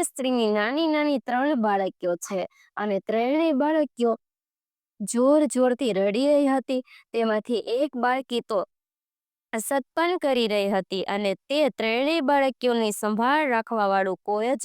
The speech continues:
નથી. હવે તમે જ કહો મને કે મહારાજ, આવું દ્રશ્ય જોઈને હું કેવી રીતે એ સ્ત્રીનો જીવ લઈને આવું?" મહારાજે કરુણ દ્રશ્ય જોઈને મને તે સ્ત્રીનો જીવ લેવાનું મન ન થયું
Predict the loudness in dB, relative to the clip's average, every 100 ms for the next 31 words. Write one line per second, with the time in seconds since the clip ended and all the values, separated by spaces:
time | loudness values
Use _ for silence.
0 | 0 0 -2 -4 -6 _ _ _ _ -2
1 | 0 2 0 -6 _ _ _ -4 0 2
2 | 0 -2 -2 0 0 -2 -8 _ _ _
3 | _ 0 2 2 0 0 0 0 0 -2
4 | -2 -4 -4 -2 -2 0 0 0 -2 -2
5 | 2 2 4 2 2 0 0 2 2 0
6 | -2 0 -2 0 0 0 0 0 2 0
7 | -2 2 4 4 4 4 2 0 0 0
8 | -2 _ _ _ -6 -2 0 0 0 0
9 | -2 -2 -2 0 0 0 0 -2 -2 -4
10 | 0 0 2 0 -2 -6 _ _ _ -2
11 | 0 0 0 0 -2 -2 -2 0 -2 -4
12 | _ -8 -2 0 0 0 -2 -2 0 0
13 | 2 2 2 0 0 -2 -4 -4 -6